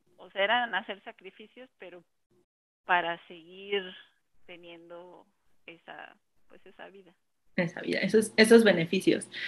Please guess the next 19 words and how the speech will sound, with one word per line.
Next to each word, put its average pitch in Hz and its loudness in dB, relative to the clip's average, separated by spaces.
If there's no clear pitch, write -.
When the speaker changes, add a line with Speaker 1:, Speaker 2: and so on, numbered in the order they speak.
Speaker 2:
Pues 190 8
bueno, 190 6
ahí 202 8
ya 226 12
está, 208 6
ahí 233 8
cerramos 240 12
el 185 8
tema 202 6
de 202 8
estudiante 196 8
atleta. 190 6
Y 220 12
ahora, 220 12
pues 190 6
ya 208 10
el 190 2
tema 208 8
de 190 6